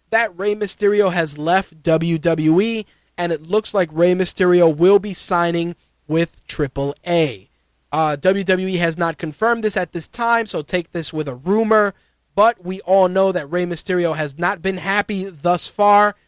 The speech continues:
and it wouldn't shock me in the least that W W E cuts him loose and probably puts him under a ninety-day non-compete. Or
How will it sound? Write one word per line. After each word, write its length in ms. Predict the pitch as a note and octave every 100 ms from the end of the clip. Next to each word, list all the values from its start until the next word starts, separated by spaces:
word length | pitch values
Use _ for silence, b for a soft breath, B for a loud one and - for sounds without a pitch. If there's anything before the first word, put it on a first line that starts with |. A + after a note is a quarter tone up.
| _ _ -
and 720 | F#3 F#3 F3+ F3 F3 E3+ D#3+ D3 _ _ _ _ _ _ _ -
it 160 | G3 F3+
wouldn't 380 | F#3 A3 G3+ F#3
shock 360 | - G3 G3
me 160 | G3+ G3+
in 80 | F#3+
the 100 | E3
least 360 | F3+ G#3+ G3
that 160 | F3+ D#3
W 240 | F3+ F3+
W 240 | F3 F3 F3
E 80 |
cuts 340 | E3 - F3 -
him 160 | D#3+
loose 560 | C#3+ D#3 G3+ G#3 - - b b -
and 240 | F3 D#3
probably 300 | G3 F#3 F3+
puts 300 | D3 F#3 -
him 100 | E3+
under 260 | E3+ F3 F3
a 80 | E3+
ninety-day 640 | E3 D#3+ E3+ E3+ D#3+ D#3+
non-compete. 880 | D#3+ D3+ D3+ D3 - C#3+ - A#3 G3+ _ _ _ _ _ _ -
Or 380 | A#3+ C#4 C4+ B3